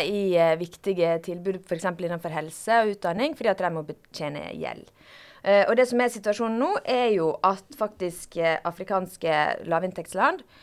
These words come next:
de bruker nå femti prosent mer på gjeldsbetjening enn de til sammen bruker på utdanning, helse, sosial beskyttelse og klimatiltak.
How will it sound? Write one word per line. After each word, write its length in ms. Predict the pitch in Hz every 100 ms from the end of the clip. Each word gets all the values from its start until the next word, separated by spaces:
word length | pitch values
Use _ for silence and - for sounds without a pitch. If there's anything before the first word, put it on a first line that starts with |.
| - - -
de 100 | 233
bruker 400 | 214 208 240 220
nå 380 | 220 208 202 - - - _ _ _ _ _
femti 480 | - 392 247 - 175
prosent 400 | 190 240 233 220
mer 460 | 220 233 269 262 208 -
på 280 | 247 233 208
gjeldsbetjening 800 | 220 208 - 170 160 160 220 220 -
enn 280 | 233 214
de 320 | 180 175 175 - -
til 80 |
sammen 460 | 180 233 196 147 156
bruker 360 | 170 165 165 196
på 80 | 160
utdanning, 480 | 190 180 165 147 151
helse, 320 | 147 156 -
sosial 400 | 170 151 - 160
beskyttelse 560 | 156 147 - 170 - 156
og 100 | 170
klimatiltak. 840 | - 175 - - - - 180 175